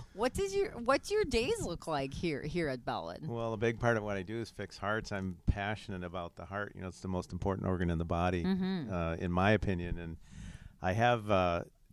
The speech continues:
Speaker 2: many really dear friends, and, uh, three of them are pastors. So it's kind of interesting. These are men that have been really influential,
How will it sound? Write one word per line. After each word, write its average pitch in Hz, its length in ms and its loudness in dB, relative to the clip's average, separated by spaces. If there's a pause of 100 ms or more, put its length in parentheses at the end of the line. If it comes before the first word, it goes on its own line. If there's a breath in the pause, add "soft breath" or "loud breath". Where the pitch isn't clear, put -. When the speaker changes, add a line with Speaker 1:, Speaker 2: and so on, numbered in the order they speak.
(280)
Speaker 2:
many 113 500 4
really 101 460 4
dear 90 340 2
friends, 85 580 -2 (100)
and, 85 640 -2 (280)
uh, 50 140 -8 (840)
three 113 300 0
of 104 140 2
them 85 200 0
are 80 140 -2
pastors. - 720 -4
So 92 300 0
it's - 160 -2
kind 113 240 -2
of 90 80 -2
interesting. 87 800 -2 (340 loud breath)
These 107 160 0
are 101 100 4
men 95 380 4
that 87 140 0
have 85 120 -4
been 85 160 -2
really 85 380 -2
influential, 85 640 -4